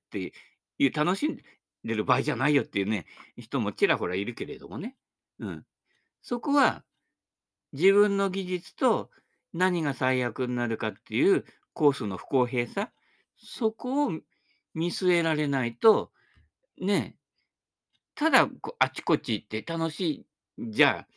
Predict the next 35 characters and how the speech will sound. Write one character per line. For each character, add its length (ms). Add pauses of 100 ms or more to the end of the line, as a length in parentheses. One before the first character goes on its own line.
(520)
あ、 40
楽 240
し 100
さ 120
の 80
や 80
っ 40
ぱ 80
り 60
深 220
み 140
が 60
違 160
う 180
わ 100
け 140
よ。 100 (600)
う 60
ん。 240 (460)
ね。 240 (240)
そ 160
の 100
辺。 280 (760)
だ 140
か 160
ら、 380 (1120)
で 220
き 200
す 220
ぎ 100
く 160
ん 100
も 140
面 280
白 360